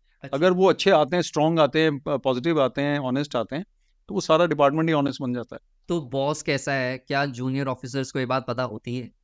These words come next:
Speaker 1: कि
Speaker 2: एक मिनट में पता होती है, और पहले से पता होती है। हरियाणा, पंजाब, हिमाचल, दिल्ली जैसी स्टेट्स में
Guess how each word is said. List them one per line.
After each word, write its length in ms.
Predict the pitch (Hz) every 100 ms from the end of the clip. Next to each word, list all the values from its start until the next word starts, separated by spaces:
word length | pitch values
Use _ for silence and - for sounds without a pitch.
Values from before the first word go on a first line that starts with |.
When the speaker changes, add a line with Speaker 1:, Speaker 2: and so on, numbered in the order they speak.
| _ _
Speaker 1:
कि 240 | 127 165 220
Speaker 2:
एक 160 | 220
मिनट 240 | 165 202 214
में 140 | 208
पता 180 | 175 160
होती 240 | 143 -
है, 60 | 131
और 100 | 139
पहले 260 | 185 226
से 80 | 226
पता 180 | 208 165
होती 200 | 120 92
है। 60 | - _ _ _ _ _ _ -
हरियाणा, 400 | 131 147 165 180
पंजाब, 500 | 170 156 156 160 151
हिमाचल, 560 | 147 135 127 165 160 131
दिल्ली 460 | 120 120 135 107
जैसी 320 | 101 123 -
स्टेट्स 460 | 135 - 131 127 -
में 280 | 131 143